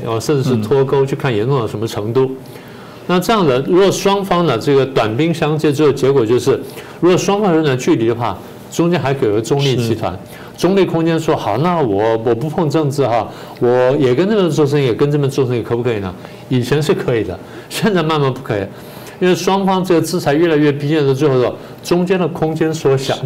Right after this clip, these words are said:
Speaker 1: 中间的空间呢缩小的话，那国际市场就一分为二。
Speaker 2: 嗯。
Speaker 1: 也就是说，他可能不是真正想要脱钩，但达至了脱钩的效果。所以经济学人比较关注，关注经济跟国贸嘛，所以他们提出第一个风险是这个。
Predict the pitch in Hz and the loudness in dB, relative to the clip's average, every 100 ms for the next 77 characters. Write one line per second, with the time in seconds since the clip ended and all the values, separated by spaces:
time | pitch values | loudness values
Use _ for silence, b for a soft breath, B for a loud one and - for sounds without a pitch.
0 | 117 117 B B - 196 196 202 196 190 | -6 -8 B B 0 2 4 2 4 2
1 | 180 175 165 139 165 160 135 113 131 107 | 2 2 2 2 2 2 0 0 0 0
2 | - B B 156 139 131 139 156 160 160 | -4 B B 0 2 2 2 2 0 0
3 | 147 107 104 139 131 135 127 98 - 104 | -2 -2 -2 -2 -2 -2 -2 -2 -4 -4
4 | - 131 117 104 B B B B - 151 | -6 -4 -4 -4 B B B B 0 2
5 | 175 202 190 175 180 202 202 107 98 120 | 4 2 2 -2 0 -2 -2 -4 -2 -2
6 | 147 202 196 151 - 170 185 160 - - | -2 -2 0 0 0 0 0 0 -2 -6
7 | 95 104 135 120 - 131 131 135 135 135 | -6 -2 -2 -2 -2 0 2 2 0 0
8 | 127 110 95 104 143 160 165 117 101 101 | -4 -4 -4 -4 -4 -2 0 0 -2 -4
9 | 123 120 110 117 117 107 101 - 117 98 | -2 -2 0 -2 -2 -4 -4 -2 0 -2
10 | - - B B B B - 156 156 175 | -6 -8 B B B B 0 0 2 2
11 | 185 143 120 123 117 120 131 131 131 139 | 2 2 0 0 0 0 0 0 2 0
12 | 139 151 139 139 120 131 127 120 120 110 | 0 0 2 0 0 0 0 -2 -2 -2
13 | 101 107 110 92 87 120 113 127 110 110 | -2 -2 -2 -4 -4 -4 -2 -2 -2 0
14 | 117 143 151 151 135 113 110 90 101 110 | 0 2 2 2 -2 -4 -6 -6 -6 -4
15 | 101 | -4